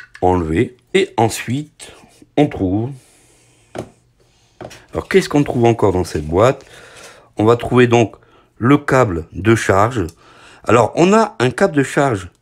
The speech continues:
U S B d'un côté et U S B type C de l'autre. Ça, c'est vraiment parfait de la part de Pitaka de nous avoir mis donc ce câble de type C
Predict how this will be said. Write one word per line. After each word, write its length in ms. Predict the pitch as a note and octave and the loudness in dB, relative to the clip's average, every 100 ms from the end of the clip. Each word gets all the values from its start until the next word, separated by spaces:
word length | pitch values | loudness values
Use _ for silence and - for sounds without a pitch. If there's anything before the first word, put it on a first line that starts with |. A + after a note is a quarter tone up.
| _ _ _ - | _ _ _ -4
U 140 | G3+ | 4
S 160 | G3 C#3 | 4 4
B 120 | D3 | 2
d'un 200 | C3 A2+ | 2 2
côté 560 | A2 F#2+ - F2 A2+ _ _ _ _ _ _ - | 0 -4 -2 -2 -2 _ _ _ _ _ _ 4
et 240 | D3+ D3 - | 4 4 0
U 160 | E3 | 2
S 160 | C#3+ A2+ | 2 2
B 100 | A2+ B2+ - - | 0 -2 -6 -12
type 240 | D#3 C3+ | -8 -6
C 240 | - B2+ A#2+ | -4 -2 0
de 120 | A2 | 0
l'autre. 280 | F2 D2+ - | 0 -2 0
Ça, 140 | E3+ | -2
c'est 160 | - A2+ | 0 0
vraiment 480 | G#2+ A2+ C3 D3 - _ _ _ | 2 2 0 -2 -10 _ _ _
parfait 420 | - E3 - E3 D3 | -2 -2 2 2 4
de 100 | A#2+ | 2
la 100 | A#2+ | 2
part 240 | A#2+ G#2+ | 2 0
de 100 | F#2+ | -2
Pitaka 540 | - A#2 A2 G#2 A2 | -6 -2 -2 2 2
de 240 | B2+ A2 A#2+ | 2 2 2
nous 220 | A#2+ G#2 | 2 0
avoir 280 | F2+ G#2 G#2+ | 2 2 0
mis 160 | A2+ | -2
donc 220 | G#2 G2+ - - - - | -2 -2 -4 -20 -20 -18
ce 220 | - - | -8 0
câble 520 | C#3 B2 A#2 F#2+ D#2+ - _ _ _ _ _ _ _ _ _ _ - | 2 4 2 2 -6 -10 _ _ _ _ _ _ _ _ _ _ -10
de 180 | A2 D#3 | 0 0
type 300 | D#3 B2+ A#2 | 0 -8 -8
C 400 | - A#2+ B2 | -2 -2 -2